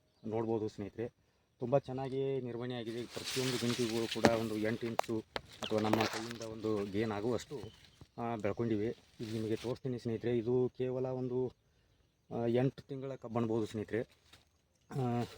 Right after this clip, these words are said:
ಡಿಸೆಂಬರ್, ಆ, ಕೊನೆ ವಾರದಲ್ಲಿ ನಾವು ಮಾಡಿದ್ದೀವಿ. ಅಂದರೆ ಜನವರಿಯಿಂದ ಇಲ್ಲಿವರೆಗೆ, ಆ, ಎಷ್ಟು ತಿಂಗಳಾಯ್ತು ಅನ್ನೋದನ್ನು ಕೂಡ ನೀವು ಇಲ್ಲಿ ಲೆಕ್ಕ ಹಾಕೋಬೋದು. ಪ್ರತಿಯೊಂದು ಕಬ್ಬನ್ನು ಇಲ್ಲಿ ನಿಮ್ಗೆ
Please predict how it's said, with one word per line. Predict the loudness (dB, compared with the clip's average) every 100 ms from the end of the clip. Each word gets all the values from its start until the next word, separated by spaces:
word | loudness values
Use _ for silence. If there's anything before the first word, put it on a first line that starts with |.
| -12 -8
ಡಿಸೆಂಬರ್, | -4 0 4 4 4 2 0 _ _ _ -20 -4
ಆ, | 0 2 0 -4 -6
ಕೊನೆ | 0 2
ವಾರದಲ್ಲಿ | 2 0 0 -2 -4 -2
ನಾವು | -2
ಮಾಡಿದ್ದೀವಿ. | 0 0 2
ಅಂದರೆ | 2 2 2
ಜನವರಿಯಿಂದ | 2 4 4 4 4
ಇಲ್ಲಿವರೆಗೆ, | 2 2 2 2 2 2 0 -8 -12 -14 -4
ಆ, | 2
ಎಷ್ಟು | 2 2 -10
ತಿಂಗಳಾಯ್ತು | -10 -10 -10 -10
ಅನ್ನೋದನ್ನು | -4 -2 0
ಕೂಡ | 2
ನೀವು | 2 2 0
ಇಲ್ಲಿ | 0 -2
ಲೆಕ್ಕ | -2 -4
ಹಾಕೋಬೋದು. | -2 -2 -2 -2 -4 -6 -14 _
ಪ್ರತಿಯೊಂದು | -20 -16 -10 -8 -6
ಕಬ್ಬನ್ನು | -4 0 2 2
ಇಲ್ಲಿ | 2 0
ನಿಮ್ಗೆ | 0 0 -2